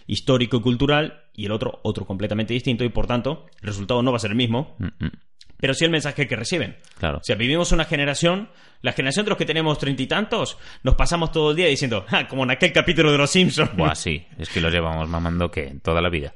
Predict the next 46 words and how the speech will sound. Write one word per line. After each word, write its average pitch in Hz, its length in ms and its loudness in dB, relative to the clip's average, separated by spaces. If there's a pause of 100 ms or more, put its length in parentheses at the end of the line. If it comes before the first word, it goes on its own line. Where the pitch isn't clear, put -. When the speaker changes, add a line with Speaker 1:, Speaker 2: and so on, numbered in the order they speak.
(140)
Speaker 1:
Claro, 127 320 2
pero 113 240 0
tú 143 240 0
puedes 135 240 4
decirle 139 460 0
esto - 400 -8 (100)
a - 140 -6
alguien 101 280 -4
de 98 120 -2
Guatemala 120 800 0
Speaker 2:
Ujú. 90 320 -4
Speaker 1:
y 127 60 -2
te, 127 100 2
<laughs> 117 320 6
desde 110 220 0
España 165 480 2
y 127 100 -6
te 107 100 -8
va 92 60 -6
a 123 40 -2
entender 127 300 0
perfectamente. 107 680 -4
Speaker 2:
Sí. - 160 -20 (340)
Speaker 1:
Entonces, 98 540 -8
dando 110 320 2
igual 113 480 0 (460)
el 98 200 -4
nombre 110 300 4
que 110 100 -4
tengan 113 260 0
los 107 100 4
personajes 117 640 2
o 117 60 2
los 101 140 -4
diálogos, 117 480 2
si 113 140 0
se 107 100 -2
han 110 60 0
cambiado 104 340 0
o - 20 0
no. 139 160 0 (960)
¿Gracias 147 500 0
a 127 120 0
qué 160 120 0
es 147 100 -2
eso? 123 340 -2